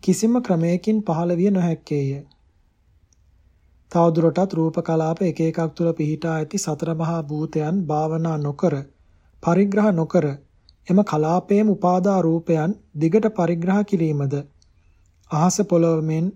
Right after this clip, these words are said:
ඉතා ඈත් වන්නේය. එම නිසා රූප කලාප එක එකක් තුල පිහිටා ඇති සතර මහා ධාතුන් පරිග්‍රහ කළ පින්වත් ඔබ එම රූප කලාපීය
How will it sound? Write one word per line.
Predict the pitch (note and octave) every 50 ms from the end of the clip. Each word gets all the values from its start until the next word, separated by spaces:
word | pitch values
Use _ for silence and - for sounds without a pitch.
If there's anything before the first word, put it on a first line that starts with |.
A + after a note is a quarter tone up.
| - _ _
ඉතා | - F3 D#3+ - E3+ D#3+ D#3+ E3+
ඈත් | F#3+ D#3+ E3+ F#3+ G3 F#3+
වන්නේය. | - E3+ D3+ C#3+ C#3 C#3 C#3 C#3 C3+ C3+ C3+ C#3 - _ _ _ _ _ _ _ _ _ _ _ _ _ _ _ _ _ _ _ _ _ _ _ _ _ _ _ _ _ _ _ _ _ _ _ _ _ _ _ -
එම | - G3 G#3 A#3
නිසා | A#3+ A#3+ A3+ A#3+ B3 B3+ B3
රූප | G3 F3+ F3 E3+ - G3
කලාප | F#3+ F#3+ F3+ F3+ F#3 F#3+ F#3+ F#3+
එක | G3+ E3+ - E3+
එකක් | E3+ E3 - F3+ E3+ -
තුල | - F#3+ F#3 F#3
පිහිටා | F#3+ F3 D#3+ D#3+ E3 - F3+ F3
ඇති | E3+ E3+ E3 - G#3+
සතර | G3 - E3 D#3 - E3+ F3
මහා | F3 F3 D#3+ E3+ F#3 F#3
ධාතුන් | E3+ D#3 D#3 D3+ D#3 D#3 D#3 E3 E3 E3 E3 D#3+
පරිග්‍රහ | - D#3+ D3+ D3+ D#3 D3+ D#3+ E3 E3 F3
කළ | E3 - F3+ F3+ F3
පින්වත් | F3 E3 D#3 D3+ D#3 D#3+ D#3 D3 _ _ _ _ _ _ _ _ _ -
ඔබ | F3 D#3 C#3+ D#3 D#3+ G#3+ - - _ _ _ _ _ _ _ _ _ _ _ -
එම | F#3+ G3 A3
රූප | A3 F#3 F3+ F3 E3+ G#3
කලාපීය | G3 - F3+ F3 F3 F3+ F3 E3+ - - F3 F3 F3+ G3+ A3